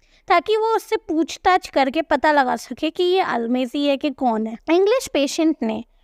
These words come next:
मॉर्फिन की हालत में कारावागियो को बताया कि जो जेफरी था उसे इंग्लिश पेशेंट और कैथरीन के अफेयर के बारे में पता चल गया था। हालांकि तब तक उनका ब्रेकअप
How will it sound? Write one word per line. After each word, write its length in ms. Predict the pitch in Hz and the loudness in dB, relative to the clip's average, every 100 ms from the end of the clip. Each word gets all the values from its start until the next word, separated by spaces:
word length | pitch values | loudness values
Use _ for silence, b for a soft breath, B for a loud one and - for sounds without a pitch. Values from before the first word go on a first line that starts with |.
| _ _ 285 | _ _ 0
मॉर्फिन 560 | 294 311 - 349 392 | 2 0 0 -2 0
की 180 | 392 403 | 0 -2
हालत 500 | 240 269 262 311 254 | 0 0 2 0 0
में 180 | 226 220 | -6 -4
कारावागियो 640 | 277 269 330 320 277 320 | -2 0 0 0 0 -2
को 120 | 320 | -2
बताया 360 | 285 254 - - _ _ _ _ _ | -2 -2 -6 -8 _ _ _ _ _
कि 100 | 311 | -2
जो 160 | 311 480 | 0 0
जेफरी 540 | 277 233 285 294 370 370 | 0 2 0 0 0 0
था 300 | 294 220 - - | -2 -4 -6 -4
उसे 460 | 392 - 226 220 - _ _ 349 | -4 -2 -4 -4 -10 _ _ -2
इंग्लिश 420 | 320 415 508 - | 2 2 2 -2
पेशेंट 480 | 302 269 269 262 302 | -2 -2 0 0 0
और 80 | |
कैथरीन 640 | 302 277 262 277 302 349 370 | 2 0 0 -2 0 0 0
के 140 | 381 | 0
अफेयर 360 | 311 - 254 240 | 0 0 -2 -2
के 120 | 269 | -2
बारे 220 | 240 220 | -2 -2
में 140 | 240 | -4
पता 260 | 302 233 - | -4 -6 -8
चल 180 | - 226 | -4 -2
गया 240 | 220 220 | -2 -2
था। 220 | 220 233 - _ _ | -2 -6 -8 _ _
हालांकि 400 | - 302 320 392 480 | -4 0 2 2 2
तब 120 | 370 - | 0 0
तक 140 | 285 | -4
उनका 240 | 415 403 427 | -4 -2 -2
ब्रेकअप 360 | 262 262 359 | -2 -2 -4